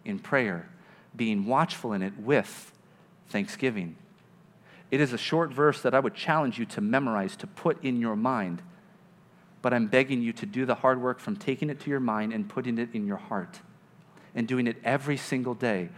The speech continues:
All of these aspects, more and more for his honor and glory, so the church of Jesus Christ here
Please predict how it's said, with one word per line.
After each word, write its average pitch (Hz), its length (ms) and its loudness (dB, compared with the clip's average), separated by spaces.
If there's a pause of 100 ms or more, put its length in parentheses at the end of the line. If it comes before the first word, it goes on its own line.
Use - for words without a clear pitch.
(240)
All 139 220 2
of 143 100 -2
these 143 200 -2
aspects, 113 560 -2 (160)
more 147 380 2
and 135 240 -2
more 123 220 0
for 110 200 -4
his 151 440 2
honor 131 260 2
and 131 100 -2
glory, 123 240 2
so - 120 -4
the 107 120 -2
church 170 460 -2 (240)
of 117 100 0
Jesus 127 280 -6
Christ - 300 0
here 175 420 6